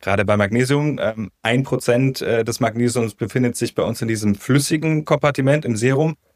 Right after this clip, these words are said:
während neunundneunzig Prozent, das ist auch richtig so, weil da brauchen wir es ja auch, alles intrazellulär ist.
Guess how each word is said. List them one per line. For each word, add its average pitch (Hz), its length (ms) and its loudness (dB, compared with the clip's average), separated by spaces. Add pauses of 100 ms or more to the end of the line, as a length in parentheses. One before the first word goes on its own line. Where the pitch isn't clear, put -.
während 113 300 2
neunundneunzig 110 680 4
Prozent, 131 540 2
das 104 80 -8
ist - 60 -8
auch 90 120 -8
richtig 123 300 -2
so, 196 240 4
weil 107 80 2
da 95 100 2
brauchen 113 280 -2
wir 135 60 2
es 127 100 -6
ja - 100 -2
auch, 135 140 -2
alles 120 180 -2
intrazellulär 120 800 0
ist. - 240 -10